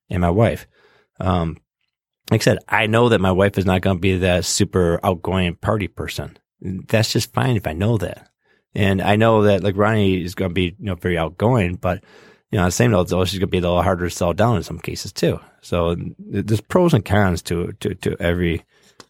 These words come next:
e-, every particular sign. Um, one thing that we talk about on the show is, is, is, uh,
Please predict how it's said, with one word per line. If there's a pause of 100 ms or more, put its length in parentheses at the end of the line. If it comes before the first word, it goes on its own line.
(140)
e-,
every
particular
sign. (1040)
Um,
one
thing
that
we
talk
about
on
the
show
is,
is,
is,
uh,